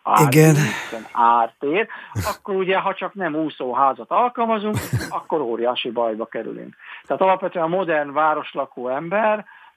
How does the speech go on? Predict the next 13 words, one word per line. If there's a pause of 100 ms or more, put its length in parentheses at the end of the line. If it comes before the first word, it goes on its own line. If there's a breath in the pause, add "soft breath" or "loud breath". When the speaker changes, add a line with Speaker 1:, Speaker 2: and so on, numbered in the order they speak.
(160)
Speaker 1:
nek
a,
a
természetismerete
az
egészen
pontosan
közelít
a
nullához. (280 loud breath)
Nem
azért,
mert